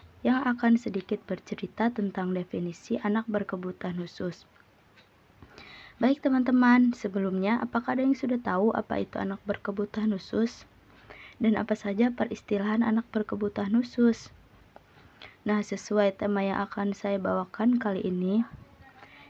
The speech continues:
yaitu pengertian dan definisi anak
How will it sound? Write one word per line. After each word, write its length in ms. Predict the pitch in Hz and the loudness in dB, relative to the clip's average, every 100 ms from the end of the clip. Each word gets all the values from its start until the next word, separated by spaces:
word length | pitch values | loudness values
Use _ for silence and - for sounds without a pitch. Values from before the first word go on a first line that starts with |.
| - | -4
yaitu 320 | 208 226 277 | -2 0 -2
pengertian 720 | 240 220 208 202 - 220 247 | -2 0 0 -2 0 2 4
dan 240 | 233 214 190 | 4 2 -2
definisi 560 | 180 - 185 180 - | -4 -4 -6 -6 -6
anak 320 | 240 202 220 | -4 -2 -2